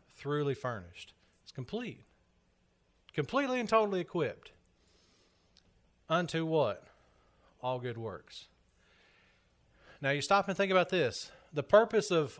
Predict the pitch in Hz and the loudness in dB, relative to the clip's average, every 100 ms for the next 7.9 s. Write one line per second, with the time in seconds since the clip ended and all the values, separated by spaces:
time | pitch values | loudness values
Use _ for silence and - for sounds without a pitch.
0 | - 135 120 139 185 202 185 185 175 185 | -4 -4 0 4 4 4 2 0 0 2
1 | 175 151 190 135 135 113 - - - - | 0 0 0 0 -2 -6 -20 -20 -20 -20
2 | _ _ _ - - - - - - - | _ _ _ -20 -20 -20 -20 -20 -20 -20
3 | - - - - _ _ _ 139 143 - | -20 -20 -20 -20 _ _ _ -6 -4 -4
4 | 147 151 151 160 107 - - _ - - | -2 0 0 0 -2 -6 -18 _ -20 -20
5 | - _ _ _ _ _ _ _ _ _ | -20 _ _ _ _ _ _ _ _ _
6 | _ _ _ _ _ _ _ _ _ _ | _ _ _ _ _ _ _ _ _ _
7 | _ _ - 135 180 202 160 160 175 | _ _ 0 2 2 6 6 6 4